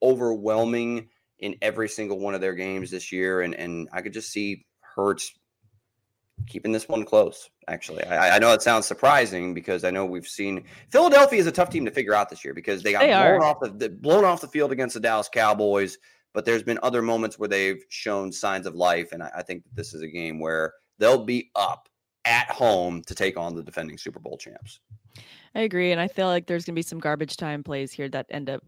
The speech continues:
Speaker 2: you know, narrowing down that gap of score at the end. And,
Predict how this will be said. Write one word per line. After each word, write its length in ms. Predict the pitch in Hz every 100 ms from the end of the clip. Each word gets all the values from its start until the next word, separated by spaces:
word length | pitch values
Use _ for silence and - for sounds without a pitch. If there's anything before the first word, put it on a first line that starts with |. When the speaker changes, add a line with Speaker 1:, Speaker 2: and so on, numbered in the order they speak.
| _ -
Speaker 2:
you 60 |
know, 220 | 147 - - -
narrowing 540 | 165 175 170 160 156
down 240 | 156 147 147
that 180 | 135 -
gap 240 | 131 -
of 140 | 127
score 240 | - 143 131
at 100 | -
the 160 | 131
end. 320 | 139 175 175 - - - - -
And, 260 | 147 135